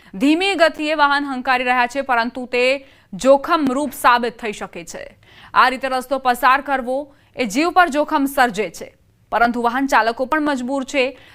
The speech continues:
આ વાહનો અહીંથી પસાર ન કરે, તો અન્ય કોઈ વૈકલ્પિક માર્ગ નથી. ખૂબ જ લાંબો ફેરો પડે તેમને, એવી સ્થિતિ છે.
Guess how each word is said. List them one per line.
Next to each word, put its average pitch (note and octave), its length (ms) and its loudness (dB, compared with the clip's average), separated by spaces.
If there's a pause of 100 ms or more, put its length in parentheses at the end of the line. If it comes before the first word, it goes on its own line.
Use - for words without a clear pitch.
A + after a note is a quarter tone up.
આ B3 160 4
વાહનો C4 680 0 (380)
અહીંથી D4 320 0
પસાર D4 440 2
ન D4 220 0
કરે, C4+ 260 -2
તો C#4 120 -8
અન્ય D4+ 260 0
કોઈ D#4+ 180 -4
વૈકલ્પિક C#4+ 500 0
માર્ગ B3+ 380 0
નથી. C#4 380 -4
ખૂબ C#4 220 0
જ C#4 100 -2
લાંબો C4 460 0
ફેરો D#4 400 2
પડે C#4 260 2
તેમને, B3+ 560 -2 (400)
એવી E4 240 2
સ્થિતિ A3 380 -6
છે. - 320 -16